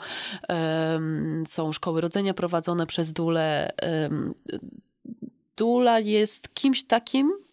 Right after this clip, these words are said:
kto może być we współpracy z personelem medycznym, E,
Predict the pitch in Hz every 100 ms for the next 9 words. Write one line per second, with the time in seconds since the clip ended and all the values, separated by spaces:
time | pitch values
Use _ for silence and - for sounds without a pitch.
0 | _ - - 190 190 - - 190 247 233
1 | 190 233 269 202 185 - - 190 180 190
2 | 170 - - - 170 - 170 160 165 165
3 | 160 165 - 196 220 349 381 - - -
4 | - - - - _ 180 180 175